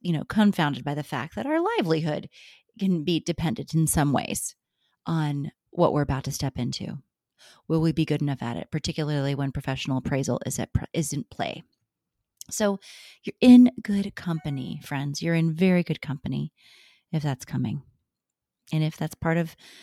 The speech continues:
your jam right now, even if it's something that pops up for you and you don't have to navigate it as often as you used to. Another place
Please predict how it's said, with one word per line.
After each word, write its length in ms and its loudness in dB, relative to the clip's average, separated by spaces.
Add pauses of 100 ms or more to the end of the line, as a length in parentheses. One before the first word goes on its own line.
(180)
your 120 4
jam 340 6
right 140 -4
now, 260 -12 (360)
even 240 4
if 140 4
it's 140 -4
something 380 0
that 180 -2 (380)
pops 320 -4
up 160 -2
for 120 -2
you 340 0 (400)
and 220 -4
you 80 -2
don't 180 0
have 160 -4
to 100 -6
navigate 400 -4
it 60 -8
as 100 -6
often 300 -4
as 120 -2
you 80 -2
used 300 -4
to. 120 -10 (2500)
Another 300 -2
place 640 -8